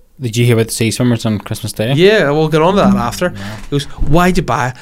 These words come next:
Speaker 2: Like, have I ever swam in the sea before? Obviously, fucking course I have, you dickweed. Been on holidays. You know, I've swam in some of the sexiest seas in the world. I've swam with sharks. I have swam with snakes.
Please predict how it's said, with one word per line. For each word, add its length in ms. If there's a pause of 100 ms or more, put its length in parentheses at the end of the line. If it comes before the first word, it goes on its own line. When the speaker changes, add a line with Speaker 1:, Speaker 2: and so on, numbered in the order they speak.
(140)
Speaker 2:
Like, 180 (200)
have 220
I 160
ever 200
swam 320
in 60
the 60
sea 220
before? 360 (260)
Obviously, 480
fucking 420
course 220
I 60
have, 100
you 60
dickweed. 540 (220)
Been 160
on 60
holidays. 640 (460)
You 120
know, 60 (280)
I've 160
swam 520 (240)
in 80
some 220
of 60
the 40
sexiest 540
seas 320
in 60
the 80
world. 280
I've 180
swam 580 (340)
with 400
sharks. 720 (320)
I 100
have 140
swam 400
with 120
snakes. 800